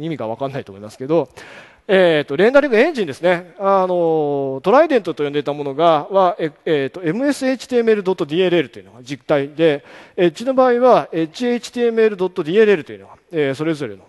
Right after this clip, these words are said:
えー、実体になりまして、レンダリングエンジン自体、実はアイイーとエッジというのは違うものになります。で、えー、このエッジを開発するにあたって、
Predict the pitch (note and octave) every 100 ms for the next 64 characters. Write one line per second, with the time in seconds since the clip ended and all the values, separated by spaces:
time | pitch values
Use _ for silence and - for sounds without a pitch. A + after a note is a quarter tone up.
0 | - C3 B2 C3+ - C3+ B2+ B2+ B2+ A#2+
1 | C3+ F#3+ A#3+ B3+ B3 B3 G#3+ A#3 B3+ A3+
2 | C3+ C3 D3 C#3 E3 F#3+ D#3 A#2+ B2+ -
3 | C3+ D3 E3+ - F3 A3 A#3 A3+ F#3 B2
4 | G#2 G2+ - _ _ _ - - - -
5 | - _ G3 A#3+ A#3 G3+ F#3+ F3+ F3+ -
6 | F3+ F#3 - D#4+ D4+ C4+ D4+ D4 D4 D#4+
7 | A3+ D#3 C#3+ C3+ _ F3+ D#3 C3+